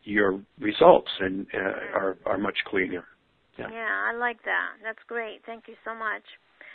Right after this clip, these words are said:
Speaker 2: Let's talk a little bit about how to choose, because there are ten thousand different brands of
Speaker 1: <laughs>
Speaker 2: essential oils out there, right? It's like a
Speaker 1: Are there
Speaker 2: sea
Speaker 1: ever?
Speaker 2: of options.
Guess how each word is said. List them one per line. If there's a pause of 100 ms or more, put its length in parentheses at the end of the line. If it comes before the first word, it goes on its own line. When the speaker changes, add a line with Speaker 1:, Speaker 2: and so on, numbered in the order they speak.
(160)
Speaker 2:
Let's
talk
a
little
bit
about
how
to (200)
choose,
because
there
are (160)
ten
thousand
different (180)
brands
of (140)
Speaker 1:
<laughs>
Speaker 2:
essential
oils
out
there,
right?
It's
like
a
Speaker 1:
Are
there
Speaker 2:
sea
Speaker 1:
ever?
Speaker 2:
of (480)
options.